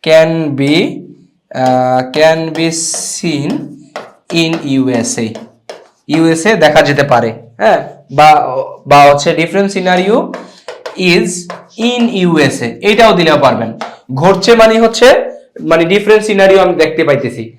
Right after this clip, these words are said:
তাহলে different scenario is in ইউএসএ, different sce-, ইউএসএ, different scenario, ঠিক আছে? এটা তাহলে এইভাবে করে নানানভাবেই দেয়া যায় ব্যাপারগুলাতে। So just আপনি এই আইডিয়াটা কি বুঝাইতেছে সেটা বুঝাইতে পারলে হলো, হুবহু ট্রান্সলেট করা লাগে না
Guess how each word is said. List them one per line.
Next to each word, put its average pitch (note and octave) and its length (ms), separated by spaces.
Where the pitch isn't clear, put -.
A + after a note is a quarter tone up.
তাহলে D3 200
different G#3+ 300
scenario G#3 320
is G3 300
in F3+ 60
ইউএসএ, C#3+ 520
different F3+ 260
sce-, F3+ 200
ইউএসএ, F#3+ 600
different D#3+ 340
scenario, A#2+ 360
ঠিক A#3+ 160
আছে? A#3+ 220
এটা C#3 380
তাহলে F3 240
এইভাবে G#3+ 520
করে A#3 180
নানানভাবেই G#3+ 640
দেয়া F3 280
যায় C3+ 180
ব্যাপারগুলাতে। C3+ 680
So F#3 80
just E3 160
আপনি G#3+ 680
এই F3+ 160
আইডিয়াটা G#3 560
কি G#3+ 200
বুঝাইতেছে F3 440
সেটা F3+ 240
বুঝাইতে C#3+ 320
পারলে B2+ 320
হলো, A2 180
হুবহু F#3+ 380
ট্রান্সলেট F#3 380
করা D3 220
লাগে A#2 280
না G#2 160